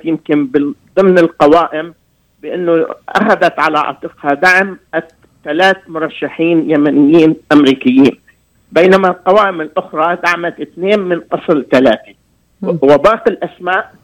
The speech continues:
Speaker 1: جميعها موحدة، آه، تقريبًا في اتجاه كل القوائم الأخرى فيما يتعلق، يعني، بالمجالس البلدية في، آه،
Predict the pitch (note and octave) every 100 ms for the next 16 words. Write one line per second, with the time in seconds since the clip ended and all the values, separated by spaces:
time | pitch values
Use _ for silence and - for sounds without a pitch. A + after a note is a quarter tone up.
0 | _ _ _ C3+ D#3+ G#3+ F#3 E3+ E3+ E3
1 | D3 F3 - - D3 D#3+ E3+ - _ _
2 | _ _ _ C#3+ C3+ - D3+ - E3+ E3+
3 | E3 D#3+ E3+ D3+ _ E3+ E3 D#3+ - -
4 | C3+ F3+ F3 - A3+ A#3+ A#3 A3 - _
5 | _ - D#3+ D3+ E3+ F#3 D#3+ C#3+ - D#3+
6 | E3 D3+ - D#3 D3+ C3+ - E2+ E3 D3+
7 | D3+ - _ _ _ - B2+ C3+ B2+ C3+
8 | C#3 C3 D#3 E3 D#3 - C3+ C#3+ C#3+ D3
9 | D#3 C#3+ - C#3 B2+ B2+ - _ _ -
10 | C3 B2 B2